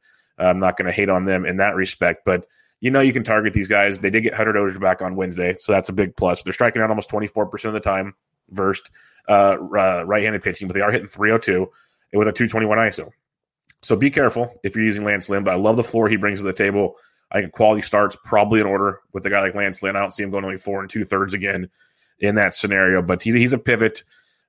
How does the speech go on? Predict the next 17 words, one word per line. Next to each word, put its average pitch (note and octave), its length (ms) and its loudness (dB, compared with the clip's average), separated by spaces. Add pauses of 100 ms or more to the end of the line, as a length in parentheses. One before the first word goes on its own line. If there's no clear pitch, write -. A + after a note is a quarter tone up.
in G#2 180 0
this G2+ 220 -2
place. F#2+ 340 0
But F2+ 240 -2
it's, F#2+ 140 -2 (100)
it's G2+ 140 -2
Burns, B2 600 2
it's G2 140 -4
Berrios G#2+ 500 2
up F#2+ 140 -2
top. F#2 320 2 (460)
I - 20 -4
like G2+ 220 2
them F#2+ 100 -6
both F#2 180 -2
a D#2+ 40 -6
ton. G2 480 -4